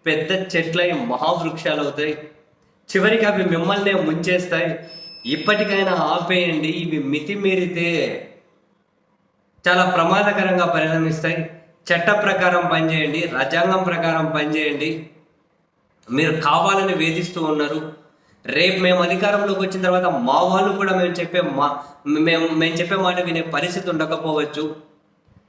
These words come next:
మేము అధికారంలోకి వచ్చిన తర్వాత తప్పు చేసిన ఏ అధికారిని వదిలిపెట్టాం, అందరికీ, అందరినీ చట్టం ముందు నిలబెడతాం. వీళ్ళకి జ-, definitely సినిమా చూపించడం మాత్రం గ్యారంటీ అని పదే పదే, పదే పదే చెబుతూ వచ్చినటువంటి వైసీపీ అధినేత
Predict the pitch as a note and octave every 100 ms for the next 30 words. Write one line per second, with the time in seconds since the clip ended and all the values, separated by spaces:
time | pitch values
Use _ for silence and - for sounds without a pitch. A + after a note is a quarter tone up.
0 | _ B2+ D#3+ F3+ F3+ G#3 G#3+ G#3+ G#3 G3+
1 | F#3+ - F#3+ F#3 F3+ F3+ F3+ - E3 G3+
2 | G3 F#3+ F#3+ F#3 C3+ C3 F3+ F3+ F3 G3
3 | G3 F#3 F#3 F3+ E3+ E3 E3 D#3 D#3+ D#3+
4 | C#3+ E3 F#3 F3 F3 D#3+ E3+ E3 - -
5 | _ - C#3+ F3+ F#3+ F#3 - D#3+ D#3+ F#3+
6 | F3+ F3 D3+ C#3+ D#3+ F3+ E3+ D#3+ D#3+ D#3+
7 | - - - - D#3+ F3 F3 F3 C3+ A#2
8 | D3 - G#3+ G#3+ G#3+ G3 F#3+ D#3+ F3+ G3
9 | F#3+ F3+ E3+ F3 E3+ E3 E3 E3 D3+ C3+
10 | C#3+ F3 F3+ F3 E3 D#3+ D#3+ - - -
11 | _ _ E3 E3 G#3 G#3 F#3+ F3+ F3 E3+
12 | - D3 F#3+ G3 F#3 E3+ E3 E3 E3 D#3
13 | E3 F#3 F#3+ F3+ F3+ E3 E3 D3+ C#3+ C#3+
14 | E3 D#3+ D#3 C3+ D#3+ F3+ F#3 F3+